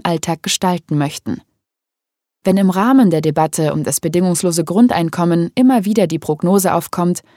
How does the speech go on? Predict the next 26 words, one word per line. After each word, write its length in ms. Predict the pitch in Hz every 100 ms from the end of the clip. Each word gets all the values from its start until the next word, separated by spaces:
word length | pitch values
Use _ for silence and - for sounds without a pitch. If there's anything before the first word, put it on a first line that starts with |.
| _ _ _
dass 120 | 240
es 140 | 254 -
einfach 460 | 277 269 - 247
zu 160 | - 170
viele 340 | - 247 247
faule 300 | 226 175 170
Leute 360 | 156 160 175 185
gibt, 400 | 180 180 - - _ _ _ _ -
lohnt 280 | 240 302 -
sich 180 | 247
ein 160 | - 151
Blick 240 | 175 190
in 140 | - 190
die 100 | 220
Studien. 640 | - 180 147 151 - 214 _ _ _ _ _ _ _ _ _ _ _ _ _ _ _ _ _ _ _
Zweiundachtzig 760 | - 262 285 262 208 - 196 -
Prozent 560 | 170 - 180 185 185
wären 260 | 180 190 170
nach 220 | 151 -
Umfragen 560 | 180 - - 185 185 190
auch 180 | 190
mit 140 | 208 202
einem 240 | 220 233
Grundeinkommen 720 | 233 240 226 156 151 - 156 156
noch 140 | 156
tätig. 640 | - 165 151 127 - -